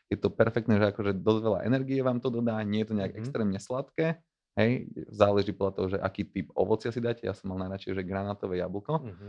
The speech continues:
Speaker 1: Hej, potom s-, s-, takí stánkári s tým granátovým jablkom, že už to išli i tak v náväznosti, že mali sušené ovocie, mali tieto sladkosti, tieto gruzínske Snickersky a mali aj také tie mašinky na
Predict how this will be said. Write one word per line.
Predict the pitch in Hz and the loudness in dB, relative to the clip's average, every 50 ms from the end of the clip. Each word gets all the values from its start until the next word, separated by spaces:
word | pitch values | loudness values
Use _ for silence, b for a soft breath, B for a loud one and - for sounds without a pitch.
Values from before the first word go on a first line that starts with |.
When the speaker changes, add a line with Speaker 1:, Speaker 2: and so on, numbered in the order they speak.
| 110 - | -6 0
Speaker 1:
Hej, | - 101 | 2 2
potom | 98 - 101 - 104 | 2 2 0 0 0
s-, | 95 - - _ _ - _ | 0 -2 -6 _ _ -20 _
s-, | _ - - - | _ -20 -2 4
takí | - 117 123 - 107 | 4 4 6 4 0
stánkári | 95 - - 107 104 104 107 107 - 117 104 107 | -6 -2 0 2 2 2 2 2 2 4 4 4
s | 101 98 - | 2 0 0
tým | - 104 101 | 0 2 4
granátovým | 98 101 101 101 101 98 110 104 101 98 | 4 6 4 4 4 2 0 0 2 2
jablkom, | 98 95 95 95 101 - 107 101 | 2 0 0 -2 -4 -2 -4 -2
že | 101 107 | 0 0
už | 98 92 - | 0 -2 -2
to | - - 104 | -2 -2 -2
išli | - 110 104 - - - - _ | -2 -2 -6 -8 -10 -12 -12 _
i | - 110 | -10 2
tak | - 110 101 | 2 4 6
v | 101 104 | 8 8
náväznosti, | 104 104 104 104 107 101 98 90 87 - - | 8 8 8 8 6 6 4 0 -2 -4 -4
že | 90 | -4
mali | 92 92 92 90 78 | -2 0 -2 -2 -4
sušené | - - 110 117 - 135 127 123 | -6 -10 -10 -4 2 6 6 6
ovocie, | 113 113 113 104 101 - - - 107 98 92 b b b b b | 6 6 4 0 -2 -4 2 2 2 2 2 b b b b b
mali | - 95 95 95 | 0 2 2 2
tieto | 92 101 92 - 98 | 0 -2 -2 -4 -4
sladkosti, | - - 113 113 110 - - 101 - - - - | -4 -2 -2 -2 -2 -4 -8 -10 -8 -8 -6 -6
tieto | 101 92 - 95 87 | -4 -2 -2 -2 0
gruzínske | 98 107 107 120 113 107 - - 107 | 0 0 2 2 0 0 -2 -6 -8
Snickersky | 107 - 101 104 101 - - 110 107 107 - - - _ 127 131 135 - _ _ _ _ 107 | -6 -4 -6 -6 -6 -6 -4 -4 -4 -6 -8 -12 -10 _ -4 -4 -4 -6 _ _ _ _ 8
a | 101 | 8
mali | 98 101 98 101 101 104 104 107 104 - | 8 8 8 6 4 4 2 2 0 0
aj | - 101 101 101 98 98 98 95 - - | 2 4 4 6 6 4 2 0 -2 -6
také | 101 - - 98 | -8 -8 -8 -12
tie | - _ - 104 98 101 95 | -8 _ 2 2 2 2 0
mašinky | - 107 101 101 104 - - 117 113 110 110 - 110 | -2 0 0 0 0 0 0 0 0 0 -2 -2 -2
na | 104 101 | 0 0